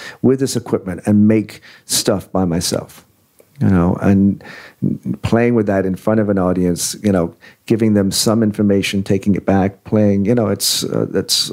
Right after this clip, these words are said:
also, uh, can have fun with that. But, um, you know, it's, it's also, there has to be some kind of, like, um, what is it, like,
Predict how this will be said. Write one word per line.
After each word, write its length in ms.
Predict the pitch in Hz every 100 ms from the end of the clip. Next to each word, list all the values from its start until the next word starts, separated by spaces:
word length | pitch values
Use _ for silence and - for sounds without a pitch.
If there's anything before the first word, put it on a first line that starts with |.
| -
also, 500 | 120 120 113 101 98
uh, 240 | 95 92 101 _ _ - - _
can 100 | -
have 100 | 127
fun 240 | - 104 107
with 120 | 87
that. 180 | - - _ _ _ - - _ -
But, 200 | 113 110
um, 400 | 107 107 101 - _ _ - - - _ _ -
you 60 |
know, 120 | 120 104
it's, 200 | 113 117
it's 200 | 123 131
also, 640 | 139 135 123 117 113 107 _ _ _ _ _ _ _ _
there 100 | -
has 140 | 147 160
to 80 |
be 80 | 131
some 240 | 110 127 131
kind 180 | 113
of, 140 | 104 98
like, 300 | 98 95 95
um, 520 | 95 95 90 92 104 - _ _ _ _ _ _ _ - -
what 100 | -
is 100 | 98
it, 80 | 92
like, 200 | 90 95